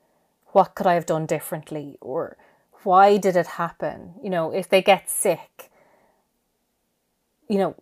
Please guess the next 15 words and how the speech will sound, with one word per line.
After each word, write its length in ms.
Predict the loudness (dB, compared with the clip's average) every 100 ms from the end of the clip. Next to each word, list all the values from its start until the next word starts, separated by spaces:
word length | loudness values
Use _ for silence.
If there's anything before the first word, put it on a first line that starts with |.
| _
w-, 220 | -10 -8 0
did 180 | 6 8
I 140 | 8
make 200 | 6 0
sure 240 | -2 -6 -6
to 100 | 0
wash 280 | 0 0 -2
their 160 | -4
hands? 480 | -2 -4 -4 -6 -4
Did 200 | 0 4
I 160 | 4 4
do 180 | -2
something 560 | -2 -2 -4 -4 -6 -6
that 140 | -6
I, 220 | -6 -6